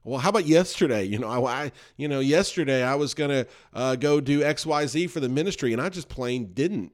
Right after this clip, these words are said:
You know, I forgot, or I just whatever," right? You're forgiven. You see? Being presented blameless is so beautiful, and we really could, I mean, you could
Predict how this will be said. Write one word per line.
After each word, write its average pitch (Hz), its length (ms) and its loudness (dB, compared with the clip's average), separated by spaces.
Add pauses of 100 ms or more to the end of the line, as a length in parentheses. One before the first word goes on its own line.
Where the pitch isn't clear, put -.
You 113 100 -4
know, 104 100 -2
I 151 120 -2
forgot, 120 600 -4
or 107 120 -4
I 127 60 -4
just 160 200 -12 (180)
whatever," 117 600 -6 (260)
right? 139 260 -6 (680)
You're 123 140 -2
forgiven. 214 600 0 (100)
You 147 100 -6
see? 269 380 -2 (560)
Being 208 160 2
presented 202 420 4
blameless 143 500 -2
is 113 100 -10
so 165 360 -4
beautiful, 135 800 -4
and 107 140 -8
we 135 60 -8
really 165 260 -4
could, 113 200 -12
I 127 40 -10
mean, 123 160 -6
you 151 80 -8
could 143 180 -12